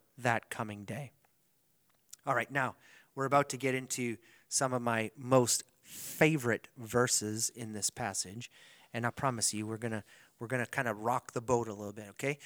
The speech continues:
We'll rock the boat, but we won't fall out. All right, so verses eleven,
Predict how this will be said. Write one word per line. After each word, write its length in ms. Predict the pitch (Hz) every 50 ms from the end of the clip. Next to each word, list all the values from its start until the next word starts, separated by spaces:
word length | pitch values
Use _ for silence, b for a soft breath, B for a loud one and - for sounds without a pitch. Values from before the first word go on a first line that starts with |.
| B B B B -
We'll 140 | 135 139
rock 380 | 139 127 143 156 175 185 - -
the 80 | - 170
boat, 420 | 143 160 160 170 185 202 - - - _ -
but 120 | 127 123
we 100 | 127 127
won't 240 | 123 135 143 151 -
fall 360 | - - 151 147 139 135 120 127
out. 220 | 117 107 92 - _ _ B B B B B B B
All 80 | 135 123
right, 160 | 120 101 -
so 180 | - - 135 120
verses 440 | 113 127 156 165 - - 147 131
eleven, 460 | 135 131 135 143 143 139 165 165 175